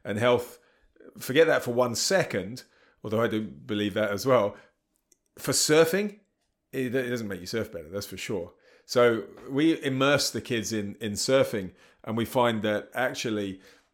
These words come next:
because they get so addicted to surfing, they want to improve their surfing. Because they want to improve their surfing, they want time in the water. Because they, uh,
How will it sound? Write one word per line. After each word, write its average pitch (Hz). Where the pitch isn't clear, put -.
because 156
they 165
get 127
so 131
addicted 110
to 107
surfing, 151
they 107
want 123
to 110
improve 107
their 92
surfing. 87
Because -
they 135
want 110
to 101
improve 101
their 98
surfing, 165
they 101
want 101
time 110
in 98
the 101
water. 120
Because 196
they, 220
uh, -